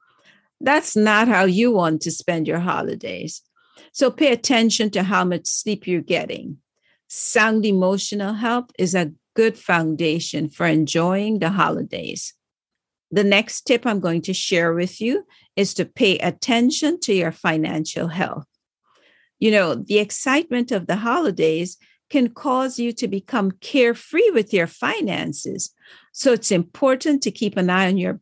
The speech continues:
budget so you won't be faced with a financial crisis when all is said and done.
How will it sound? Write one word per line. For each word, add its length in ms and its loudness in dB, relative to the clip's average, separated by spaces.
budget 440 0
so 160 0
you 200 4
won't 380 0
be 120 -2
faced 440 0
with 100 0
a 60 0
financial 720 0
crisis 680 0
when 160 0
all 220 2
is 180 -2
said 180 2
and 180 -4
done. 380 -2